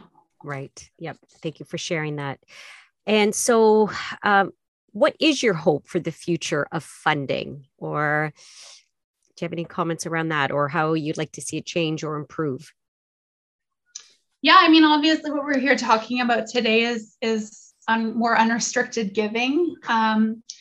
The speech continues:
Speaker 2: I think where donors are hesitant, uh, I, I say connect with the leadership of the organization, uh, get your, get your boots through the doors of the organization. We love to have people here on the farm because,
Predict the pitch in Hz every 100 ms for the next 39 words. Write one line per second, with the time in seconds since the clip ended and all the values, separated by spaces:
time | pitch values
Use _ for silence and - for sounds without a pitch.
0 | - - - 247 262 311 277 269 262 226
1 | 226 226 233 226 220 - 196 254 220 -
2 | 254 262 262 - _ 247 220 220 208 214
3 | - _ - 208 233 226 - 214 220 -
4 | 240 - 233 202 214 - 262 294 247 202
5 | 233 - 220 214 214 - 208 214 226 220
6 | 214 214 208 220 220 220 226 220 - _
7 | _ _ 214 214 208 214 220 220 - 262
8 | 240 220 - - 220 247 247 269 254 262
9 | - 262 247 220 208 233 220 233 220 240
10 | 233 233 233 226 240 226 - 240 240 226
11 | 233 220 214 214 208 202 202 202 - 214
12 | 214 196 196 233 214 214 214 202 202 208
13 | 208 - 202 208 214 214 208 202